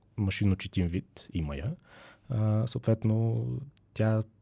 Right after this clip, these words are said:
по подразбиране трябва да бъде публикувана като такава, освен ако няма някакви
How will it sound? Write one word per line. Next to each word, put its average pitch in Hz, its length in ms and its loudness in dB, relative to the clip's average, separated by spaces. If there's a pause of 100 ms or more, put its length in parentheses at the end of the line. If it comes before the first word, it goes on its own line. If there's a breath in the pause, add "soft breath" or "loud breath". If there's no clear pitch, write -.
(140)
по 101 120 0
подразбиране 101 580 4
трябва 101 240 4
да 90 60 -2
бъде 85 160 2
публикувана 82 500 -2
като - 200 -10
такава, 131 320 2
освен 117 240 4
ако 101 160 2
няма 104 220 4
някакви 98 480 -2